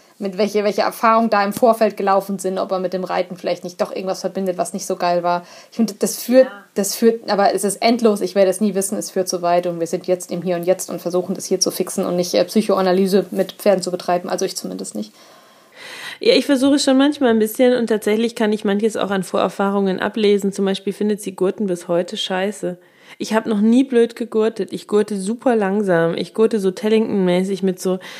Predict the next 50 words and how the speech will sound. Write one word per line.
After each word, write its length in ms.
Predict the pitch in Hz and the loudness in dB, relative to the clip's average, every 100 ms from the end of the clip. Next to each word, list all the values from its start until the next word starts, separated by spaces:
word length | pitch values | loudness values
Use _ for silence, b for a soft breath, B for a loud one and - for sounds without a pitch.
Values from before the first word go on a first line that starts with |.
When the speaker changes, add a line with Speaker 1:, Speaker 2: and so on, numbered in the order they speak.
| B B B | B B B
Speaker 3:
im 140 | 185 180 | -2 0
Dreierrhythmus 800 | 180 202 208 190 196 202 196 190 | 2 4 4 4 2 2 0 0
und 120 | 190 | 0
dann 160 | 180 | 0
ein 220 | - 175 175 | 0 0 0
Loch 200 | 170 190 | 0 0
mehr 340 | 190 220 196 | 0 2 2
und 140 | 175 170 | 0 0
so. 260 | 180 214 | 2 2
Ich 200 | - 180 | 2 -2
streichle 460 | - 190 196 202 202 | -4 -2 -2 0 0
dazwischen, 540 | 190 180 196 190 - | 0 0 -2 -4 -4
ich 160 | - 175 | -6 -4
lobe 440 | 185 180 202 202 | 0 2 2 0
und 160 | 185 165 | -2 -2
so. 200 | 170 160 | 0 0
Also 300 | - 170 175 | 0 -2 -4
sie 180 | 180 180 | -6 -4
wird 220 | 196 - | -4 -2
wirklich 340 | 196 208 202 | -4 -2 -2
nicht, 560 | 202 190 202 196 - - _ - | 0 2 2 -2 -16 -20 _ -4
zack, 260 | - - - - | -4 -4 -12 -4
Gurt 280 | 190 - | 0 0
hoch, 180 | 190 - | -2 -8
fertig, 640 | - - - 180 170 - | -4 -2 -2 0 -2 -4
bums 260 | - - - | -6 -6 -4
aus. 360 | - - - - | -2 -2 -2 -2
So, 120 | 170 | -2
das 160 | 196 220 | -2 -4
mach 160 | 240 | -4
ich 160 | 339 - | -4 -4
nicht. 180 | 190 190 | -4 -2
Das 40 | |
hab 80 | 220 | -4
ich 80 | 226 | -6
von 120 | 214 | -6
Anfang 280 | 208 214 233 | -4 -4 -4
an 100 | 233 | -2
nicht 160 | 285 - | -2 -2
gemacht. 180 | 202 208 | -4 -2
Aber 100 | 202 | -4
sie 140 | 202 | -4
hat 80 | 190 | -6
scheiß 240 | 185 - | -8 -6
Erfahrungen 440 | 214 - 277 294 233 | -8 -6 -4 -2 -2
gemacht 280 | 196 190 | -2 -6
und 100 | 208 | -10
zwar 200 | - 185 | -8 -6
am 100 | 190 | -4
Anfang. 360 | - 311 330 - | -2 -4 -4 -10